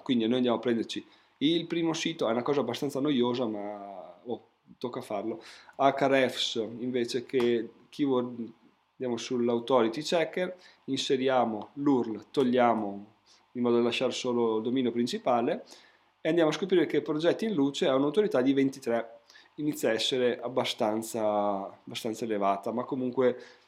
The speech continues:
mm, affrontabile, ok? Fino a tra i venti e i venticinque possiamo anche pensarci.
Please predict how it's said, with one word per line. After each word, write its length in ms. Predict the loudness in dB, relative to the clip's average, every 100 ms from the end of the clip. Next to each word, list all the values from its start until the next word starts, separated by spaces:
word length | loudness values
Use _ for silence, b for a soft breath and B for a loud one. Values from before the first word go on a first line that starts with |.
| B B _ -10
mm, 120 | -8
affrontabile, 840 | -6 -4 2 2 4 4 4 0 -2
ok? 240 | -4 -4
Fino 920 | -2 0 4 8 8 8 8 6 6 4
a 60 |
tra 160 | 2 4
i 60 |
venti 300 | 6 6 4
e 40 | 2
i 20 |
venticinque 760 | 0 -2 -2 2 2 2 2 0
possiamo 400 | -2 0 2 2
anche 180 | 0
pensarci. 720 | -4 -2 -2 -2 -4 -4 -10